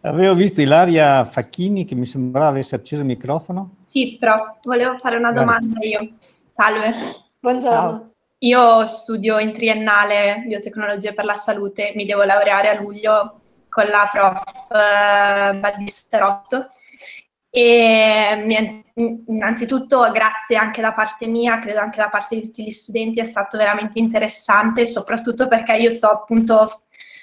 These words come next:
Speaker 2: eh, costruendo un argomento che parla del melanoma e di una terapia che è stata approvata, mm, dall'EMA con una, mm, con un farmaco che si chiama Imligic, quindi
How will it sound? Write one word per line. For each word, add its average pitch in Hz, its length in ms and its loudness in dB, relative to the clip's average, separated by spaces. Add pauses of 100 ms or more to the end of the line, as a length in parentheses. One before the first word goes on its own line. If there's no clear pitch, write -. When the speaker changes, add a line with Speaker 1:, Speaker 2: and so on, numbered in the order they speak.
(140)
Speaker 2:
eh, 214 180 2
costruendo 226 560 2
un 226 80 2
argomento 226 640 2
che 226 160 -4
parla 214 240 2
del 220 160 -2
melanoma 220 560 0
e 214 80 -2
di 202 100 -8
una 214 220 -8
terapia 214 580 -2
che - 80 -12
è 202 60 -16
stata 202 560 -2
approvata, 202 840 0
mm, 208 100 -10
dall'EMA 202 840 0 (280)
con 202 200 -2
una, 190 480 0
mm, 185 500 -8
con 214 180 -2
un 220 100 -2
farmaco 196 560 0
che 202 100 -14
si - 120 -14
chiama 196 260 -2
Imligic, 220 800 -4
quindi 196 400 -8